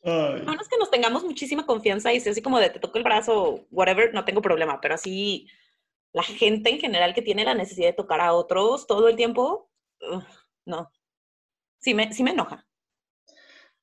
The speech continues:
Speaker 1: Sí, coincido. No, no voy a agregar nada. Estoy de acuerdo contigo.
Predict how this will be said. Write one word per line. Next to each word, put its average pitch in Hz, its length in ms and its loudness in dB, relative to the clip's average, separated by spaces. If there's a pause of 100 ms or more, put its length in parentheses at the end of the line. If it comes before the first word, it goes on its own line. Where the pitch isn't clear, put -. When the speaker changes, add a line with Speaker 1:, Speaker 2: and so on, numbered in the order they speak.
(380)
Speaker 1:
Sí, - 440 0 (960)
coincido. 190 540 2
No, 151 260 2
no 160 140 4
voy 160 100 6
a 160 40 6
agregar 131 280 4
nada. 120 240 0
Estoy 135 200 -6
de 143 80 0
acuerdo 131 280 -4
contigo. 107 340 -16